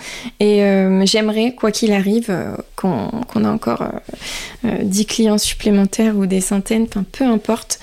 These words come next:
euh, qu'on ait la même valeur d'accompagnement et qu'elle soit gardée en tout cas, euh, qu'on ait, voilà, cette même image de marque qui soit intacte et qu'on prenne tout autant le temps, euh, voilà, pour nos clients. Donc, euh, c'est, euh, c'est ma vision, en tout cas, euh, dans dix ans, c'est, euh,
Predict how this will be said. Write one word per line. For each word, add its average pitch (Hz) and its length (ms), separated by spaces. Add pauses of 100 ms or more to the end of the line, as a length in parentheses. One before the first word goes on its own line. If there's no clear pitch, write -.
(380)
euh, 196 160
qu'on 208 320
ait 214 220
la 202 140
même 208 180
valeur 208 400
d'accompagnement 208 800 (120)
et 220 120
qu'elle 202 180
soit 208 200
gardée 208 440
en 208 80
tout - 160
cas, 226 180 (480)
euh, 190 140
qu'on 208 300
ait, 220 180
voilà, 190 220
cette 196 260
même 202 320
image 214 360
de 208 100
marque 202 380
qui - 180
soit 190 160
intacte 185 500
et 208 60
qu'on 185 140
prenne 196 240
tout - 200
autant 208 220
le 208 80
temps, 208 240
euh, 190 120
voilà, 170 220
pour - 220
nos 214 100
clients. 185 300 (360)
Donc, 185 280
euh, - 280
c'est, 202 400
euh, 180 180 (360)
c'est - 180
ma 220 160
vision, 220 420
en 226 60
tout - 160
cas, 208 260
euh, 180 140
dans 202 180
dix 196 240
ans, 208 80
c'est, 196 300
euh, 196 100